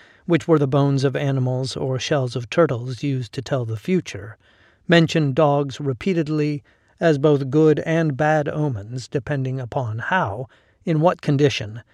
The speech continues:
and under what circumstances the dog was seen. The blood of a dog was an important component in sealing oaths and swearing allegiances, because dogs were thought to have been given to humans as a gift from heaven,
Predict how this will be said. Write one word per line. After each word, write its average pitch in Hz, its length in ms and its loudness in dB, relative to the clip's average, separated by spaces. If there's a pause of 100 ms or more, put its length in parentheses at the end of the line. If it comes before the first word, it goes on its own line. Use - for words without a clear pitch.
(220)
and 165 300 0
under 151 260 2
what 123 260 -2
circumstances 131 1080 -2
the 156 80 -4
dog 123 340 -2
was 131 220 -2
seen. 120 420 -6 (1080)
The 160 80 4
blood 160 320 6
of 151 100 4
a 143 80 2
dog 127 460 2
was 135 240 0
an 139 120 0
important 160 580 0
component 147 640 -2 (180)
in 160 160 2
sealing 185 580 2
oaths - 580 0
and 147 220 2
swearing 170 400 2
allegiances, 147 960 -4 (360)
because 156 380 4
dogs 180 380 2
were 156 100 0
thought 165 320 0
to 151 140 -2
have 135 140 0
been 139 260 -2
given 151 300 0
to 117 100 -6
humans 120 600 -8
as 143 220 -2
a 135 80 -2
gift 156 320 -2
from 147 240 -2
heaven, 123 480 -2